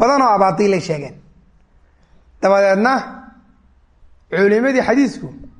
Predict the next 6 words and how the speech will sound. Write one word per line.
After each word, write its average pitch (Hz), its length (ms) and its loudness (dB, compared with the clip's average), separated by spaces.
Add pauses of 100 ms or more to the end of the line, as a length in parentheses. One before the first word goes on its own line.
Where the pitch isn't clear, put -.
(640)
markay 214 360 0
arkeen 175 560 0 (400)
oo 180 120 -2
qaraa-intii 214 520 0
isu 226 200 -2
geeyeen, 208 520 0